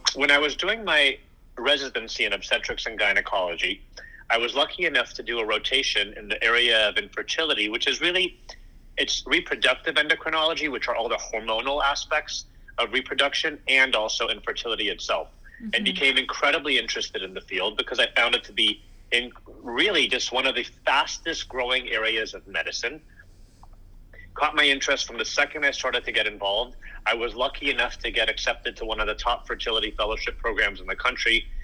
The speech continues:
Speaker 1: At that time, I was the one fellow that covered all of U C L A and Cedars-Sinai.
Speaker 2: Mm-hmm.
Speaker 1: Now there are two different fellowship programs,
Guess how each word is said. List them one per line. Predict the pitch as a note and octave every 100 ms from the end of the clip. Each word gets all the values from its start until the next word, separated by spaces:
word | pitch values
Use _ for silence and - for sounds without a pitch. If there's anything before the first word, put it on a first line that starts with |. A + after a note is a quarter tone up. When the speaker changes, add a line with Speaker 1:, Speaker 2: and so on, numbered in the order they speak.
| - -
Speaker 1:
At | A2+
that | B2+ B2+ -
time, | B2+ A#2+ A#2 - - -
I | A#2+
was | A2+ G2+
the | -
one | A2+ C3
fellow | - B2 B2 G#2+
that | G#2
covered | - A#2 A2 A2+ - -
all | B2 C3+
of | B2
U | A#2+
C | - B2
L | A2+ A2+
A | A2+ -
and | A#2 B2
Cedars-Sinai. | - A2+ A2 - G#2+ B2 D3+ F#3 - G#3+
Speaker 2:
Mm-hmm. | G3 G3 F#3+
Speaker 1:
Now | A#2+ B2
there | B2+ A#2+ A#2+
are | A2
two | - - D#3
different | - C3 B2 -
fellowship | A#2+ B2+ B2+ -
programs, | - C3+ C3+ C#3+ C#3+ C#3+